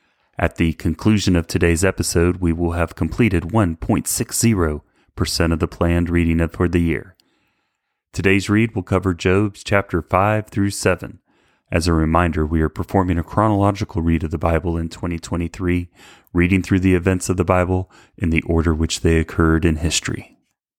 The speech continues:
Our Father in heaven, thank you for today's read. Thank you for the opportunity to read Job chapters five through seven. God, just, uh,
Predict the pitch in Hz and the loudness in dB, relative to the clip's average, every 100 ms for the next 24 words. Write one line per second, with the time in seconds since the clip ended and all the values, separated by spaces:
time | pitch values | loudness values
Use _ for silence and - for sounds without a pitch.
0 | _ _ _ _ _ - - 90 87 85 | _ _ _ _ _ -2 0 2 2 2
1 | 85 85 82 80 _ _ _ _ _ _ | 2 0 0 -4 _ _ _ _ _ _
2 | _ 92 85 - 82 - - 90 85 82 | _ 0 0 0 -2 -6 -4 0 2 2
3 | - 90 82 85 90 - _ _ _ _ | 0 0 2 2 -2 -8 _ _ _ _
4 | _ _ _ - 87 85 82 - 85 92 | _ _ _ -2 -2 0 -2 -2 0 2
5 | 90 87 82 - 95 85 85 82 82 - | 2 -2 -6 -2 0 2 2 2 0 -2
6 | - 87 82 85 85 82 82 85 - 87 | 0 0 2 2 2 2 0 -2 0 2
7 | 87 87 85 - - _ _ _ - 87 | 2 2 -2 -8 -18 _ _ _ -4 -2
8 | - 82 82 - 85 82 - - 85 - | 0 -2 -2 0 0 0 -2 -4 -2 0
9 | 92 85 85 80 - _ _ _ _ _ | 0 0 0 -2 -10 _ _ _ _ _
10 | _ _ _ _ _ _ _ _ _ _ | _ _ _ _ _ _ _ _ _ _
11 | _ _ _ _ _ _ _ _ _ _ | _ _ _ _ _ _ _ _ _ _
12 | _ - 98 98 95 - - 92 - 95 | _ -2 0 2 0 -2 -2 -2 0 2
13 | 90 90 | 4 2